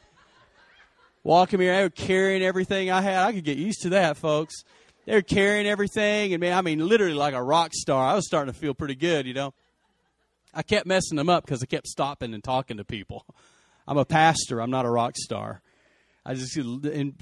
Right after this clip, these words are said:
so anyway, let, let me tell you, I, there was such a passion in that place. There was such an atmosphere of faith and expectation. Now, this is on a Thursday night at a revival. You know what I thought?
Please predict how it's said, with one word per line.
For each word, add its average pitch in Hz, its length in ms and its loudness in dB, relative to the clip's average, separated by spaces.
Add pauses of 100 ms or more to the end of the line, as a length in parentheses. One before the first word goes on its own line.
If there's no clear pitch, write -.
(280)
so 180 240 2
anyway, 165 400 4 (460)
let, 185 220 -4
let 196 60 0
me 196 80 2
tell 180 200 -2
you, 151 140 -2
I, 135 140 -10 (1300)
there 208 240 4
was 185 320 2
such 202 320 2
a 147 140 2
passion 143 880 -8 (720)
in 123 200 -2
that 107 220 -6
place. 101 600 -12 (340)
There 185 140 6
was 185 180 2
such 202 240 -2
an 160 160 -4
atmosphere 160 880 -4
of 123 220 -6 (200)
faith 160 480 -4 (120)
and 123 240 -4
expectation. - 1120 -10 (540)
Now, 175 220 4
this 208 240 0
is 190 140 -2
on 160 120 2
a 127 120 0
Thursday 185 680 -4
night 139 320 -4
at 131 160 -4
a 123 60 -4
revival. 113 640 -2
You 113 100 -6
know 156 120 -2
what 151 120 0
I 156 100 0
thought? 147 440 -2